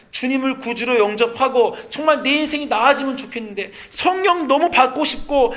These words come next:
성령 받아서 정말 인생이 나아지면 좋겠는데, 주님 어떻게 하면 좋겠습니까?" 이거 가지고 한 시간 기도하는 사람은요, "성령님이 여러분에게 내리실 겁니다."라는 말만 들어도 그냥 감동이 막 와요. 그리고 변화가 일어나고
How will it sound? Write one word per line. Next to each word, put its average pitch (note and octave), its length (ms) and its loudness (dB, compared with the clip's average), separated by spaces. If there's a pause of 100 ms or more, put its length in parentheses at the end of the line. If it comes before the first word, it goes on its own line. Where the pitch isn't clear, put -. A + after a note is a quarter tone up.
성령 E4 420 0
받아서 C4+ 380 2
정말 C#4 260 0
인생이 D4 280 -2
나아지면 C4+ 400 2
좋겠는데, B3 640 -6
주님 D#4 300 0
어떻게 D4 240 0
하면 D#4 180 2
좋겠습니까?" - 640 0 (200)
이거 G#3 240 -6
가지고 G#3 320 0
한 C4+ 160 -8
시간 A#3 260 -6
기도하는 D#3+ 380 -4
사람은요, D3 600 -8 (180)
"성령님이 B3+ 640 0
여러분에게 G#3+ 380 4
내리실 C4 420 2
겁니다."라는 B3 640 4
말만 A3 440 4
들어도 A#3 340 -2
그냥 F#3 200 -8
감동이 D#3 520 -8 (100)
막 C#3+ 260 -2
와요. - 240 -16 (420)
그리고 - 260 -6
변화가 C4 560 4
일어나고 C#3 420 -10